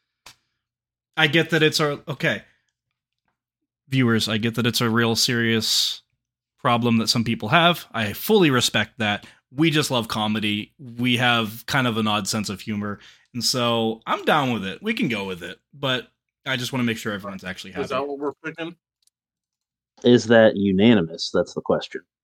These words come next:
Speaker 2: Yes.
Speaker 1: You sure,
Speaker 2: 'Cause
Speaker 1: Josh?
Speaker 2: it, if we're gonna go safe, safe, we're gonna go separation anxiety.
Speaker 1: <laughs> That's safest, yeah.
Speaker 3: True, true.
Speaker 2: I mean, who's gonna, I, I, it's gonna be hard to find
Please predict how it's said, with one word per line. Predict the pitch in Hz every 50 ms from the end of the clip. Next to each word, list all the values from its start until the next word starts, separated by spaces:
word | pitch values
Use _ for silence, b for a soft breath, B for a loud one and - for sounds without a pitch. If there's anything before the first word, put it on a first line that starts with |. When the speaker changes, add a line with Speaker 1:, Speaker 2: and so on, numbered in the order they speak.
| _ _ _ _ _ _ _ _ _ _ _
Speaker 2:
Yes. | - 123 110 85 62 _ _ - - _ _ _ _ _ _ _ _ _ _ _ _ _ _ _ _ _ _ _ _ _ _ _ _ _
Speaker 1:
You | - 131
sure, | - - 156 143
Speaker 2:
'Cause | - 160 160 -
Speaker 1:
Josh? | 185 175
Speaker 2:
it, | 175 117 110 - - _ _ _ _ _ _ _ _ _ _ _ _ _ _ _ _ _ _ _ _ _ _ -
if | 156 147 -
we're | 196 190
gonna | 208 254 269
go | 233 202 190
safe, | - - - 185 175 170
safe, | - - 151 131 123 107 - - - - - _
we're | - 123
gonna | 131 143 127
go | 117 135 127
separation | - - 135 120 - 123 123 117 - 127 113
anxiety. | 107 98 101 98 87 87 87 80 76 76 _ _ _ _
Speaker 1:
<laughs> | _ _ _ _ -
That's | 226 240 233 262 196 - - 165 -
safest, | - 175 175 - - 131 110 - - 147
yeah. | 127 117 113 110 b b b b b b b b
Speaker 3:
True, | - - 107 98 101 107 - _
true. | - - 110 101 107 107
Speaker 2:
I | 110
mean, | 135 139 139 135 127 -
who's | 127 143 151 147 156
gonna, | 175 165 160 156 151 127 98 - _ _
I, | - 120 107 92 92 - _
I, | 127 139 139 - _ _ _ _ _
it's | 131 127
gonna | - 156 147
be | 147
hard | 135 151 156 139
to | 139
find | 135 - - 135 131 123 123 123 120 120 117 117